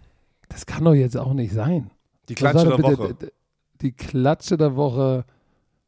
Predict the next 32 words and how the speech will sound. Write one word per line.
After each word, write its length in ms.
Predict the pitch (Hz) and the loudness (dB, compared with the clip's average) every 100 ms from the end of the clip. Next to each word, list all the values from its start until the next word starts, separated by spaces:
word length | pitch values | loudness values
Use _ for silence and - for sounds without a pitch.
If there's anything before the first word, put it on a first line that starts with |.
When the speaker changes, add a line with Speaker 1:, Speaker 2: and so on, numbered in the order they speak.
| _ _ _ _ _ | _ _ _ _ _
Speaker 1:
Boah, 220 | - - | -18 -16
Miami 480 | 127 131 135 151 135 | -14 -12 -10 -6 -6
Dolphins 600 | 110 143 143 - 120 - | -4 -2 -2 -2 -6 -6
gegen 260 | - 85 104 | -10 -10 -10
Carolina 560 | 135 - 76 67 - - | -10 -8 -10 -14 -16 -12
Panthers. 400 | - - 92 131 | -12 -12 -12 -10
Speaker 2:
Nein, 460 | 104 95 92 87 85 | -6 -6 -8 -12 -16
das 140 | 82 | -18
ist 60 | 101 | -18
nicht 140 | 92 | -20
die 40 | 85 | -18
Klatsche 260 | 90 - | -18 -18
der 40 | 82 | -4
Woche. 120 | - | 0
Speaker 1:
Doch, 260 | 113 123 113 | 4 2 0
das 340 | - 98 - | -6 -8 -8
war 100 | 87 | -10
eine 160 | 87 76 | -10 -12
Klatsche. 480 | 80 82 78 78 | -12 -10 -10 -12
Speaker 2:
Nein. 120 | - - | -10 -10
Okay, 200 | 113 139 | -6 -4
das 140 | 127 | -4
ist 60 | 107 | -4
natürlich 340 | 123 120 107 | -6 -6 -8
weiter, 320 | 110 117 101 | -6 -6 -6
weil 140 | 92 98 | -6 -4
da 80 | 98 | -6
ist 120 | - | -8
noch 120 | 95 | -10
eine 180 | 85 82 | -8 -8
andere 240 | 82 80 | -10 -14
Klatsche. 380 | - 76 - 67 | -16 -16 -16 -20